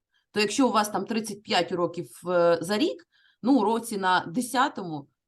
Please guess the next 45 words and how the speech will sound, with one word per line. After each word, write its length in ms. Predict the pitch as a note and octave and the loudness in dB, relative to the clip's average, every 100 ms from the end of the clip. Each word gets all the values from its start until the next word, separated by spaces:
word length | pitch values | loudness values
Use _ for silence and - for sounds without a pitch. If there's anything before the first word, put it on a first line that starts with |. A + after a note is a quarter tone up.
| - | -10
у 100 | F#3 | 2
вас 220 | A3+ A3+ | 2 4
майже 260 | G3+ G3 E3+ | 0 0 -2
весь 160 | F3 | -2
клас 240 | - F#3+ D#3+ | 0 -2 -2
буде 180 | E3 | -4
на 120 | E3 D3+ | -2 -4
вершині, 420 | D3+ - C#3 D3+ | -6 -8 -8 -6
тому 180 | E3+ F#3 | -8 -6
що 140 | E3+ | -6
для 100 | F3 | -4
них 180 | A3+ C4 | -2 -4
буде 180 | F3 E3 | -4 -4
важливо, 680 | F3 E3+ F#3 C4+ F3 C3+ _ _ _ - | -4 -4 -4 -2 -4 -8 _ _ _ -8
щоб 200 | - F3+ | -4 -2
вони, 260 | G3 G3 | -2 -4
по-перше, 500 | G3+ F3 A#3+ B3 - | -4 -2 2 2 -2
для 140 | F3+ F3 | -6 -6
них 160 | A3+ | -6
це 120 | B3 G3+ | -10 -12
ситуація 540 | E3+ F3+ E3+ E3+ D#3+ | -4 0 0 -2 -8
успіху, 460 | D3 C3+ - - C#3 | -8 -10 -14 -14 -8
по-друге, 440 | E3+ F3 D#4 E4+ | -8 -4 -4 -4
для 120 | F#3+ | -4
них 160 | G3 F3+ | -6 -6
буде 180 | F#3 F3 | -8 -8
тепер 260 | F3 E3+ | -8 -8
важливо, 380 | E3 E3 A3+ D#4 | -6 -6 -6 -8
чому 340 | - E3 G3+ - - - _ | -8 -8 -8 -12 -20 -20 _
для 180 | E3 E3+ | -6 -2
них 300 | F#3 C4+ - | -2 -2 -6
є 200 | D3+ G3 | -8 -6
це 180 | G#3 G3 | -6 -12
таким 280 | F3+ - F#3 | -12 -10 -8
корисним. 480 | F#3 D3+ C#3 - - _ - - | -4 -6 -6 -12 -16 _ -20 -8
Тепер 220 | C#4 B4+ | 0 2
дивіться, 280 | D#4 D#4+ B3+ | 4 2 2
я 120 | C4+ | 0
ще 180 | C#4+ E4 | 0 0
для 120 | C4+ | 0
вас 140 | A#3+ B3 | 0 -2
таку, 680 | A#3 A#3+ A#3 A#3 A3+ G3+ - | -8 -6 -4 -2 -2 -4 -2
е, 360 | G#3 G#3 G#3 - | -2 0 -4 0
фішку 320 | E4+ F4 D4 | 0 0 -2
зробила. 640 | C4+ A#3+ A#3 A#3 G#3+ G#3 | 0 -2 -2 -2 -2 -2